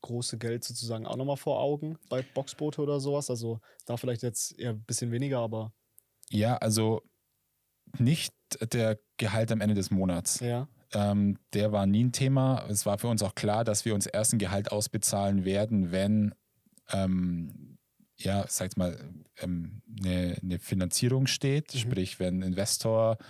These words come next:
Speaker 2: Geld reinsteckt und wo man auch wirklich dann sagen kann, ich kann mir hier jetzt was ausbezahlen, womit ich meinen Lebensstandard auch halten kann.
Speaker 1: Mhm.
Speaker 2: Und, ähm, es war dann halt einfach so, dass wir, ähm, Boxbude ganz gut skaliert haben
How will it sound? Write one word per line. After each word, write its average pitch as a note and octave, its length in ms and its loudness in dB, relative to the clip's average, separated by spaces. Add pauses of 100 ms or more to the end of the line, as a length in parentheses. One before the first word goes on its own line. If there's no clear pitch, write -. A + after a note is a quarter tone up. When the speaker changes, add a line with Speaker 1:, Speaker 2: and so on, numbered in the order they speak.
(260)
Speaker 2:
Geld G#2 260 0
reinsteckt A#2+ 640 0
und G2 140 0
wo G2 80 0
man G2+ 120 2
auch F#2 180 0
wirklich A#2 340 2
dann F#2+ 160 0
sagen G2 340 2
kann, G#2 260 2
ich F#2+ 100 -2
kann G2+ 200 0
mir G#2 60 2
hier G2 160 0
jetzt F#2+ 140 -2
was F2+ 120 -2
ausbezahlen, F#2+ 720 0 (380)
womit G2 280 0
ich G#2 120 -4
meinen F#2 260 2
Lebensstandard F#2 1120 -2
auch - 160 -6
halten - 260 -4
kann. - 220 -6
Speaker 1:
Mhm. A#2+ 260 -6 (800)
Speaker 2:
Und, F#2+ 600 0
ähm, F#2 440 2 (420)
es - 180 -2
war F#2+ 100 0
dann G2+ 540 2 (300)
halt A2 120 0
einfach G2+ 240 0
so, A#2 220 2
dass G2+ 340 2
wir, G#2 460 4 (720)
ähm, G2 200 0
Boxbude G2+ 360 -2
ganz G2 220 0
gut A2 160 0
skaliert A2+ 380 0
haben B2+ 380 2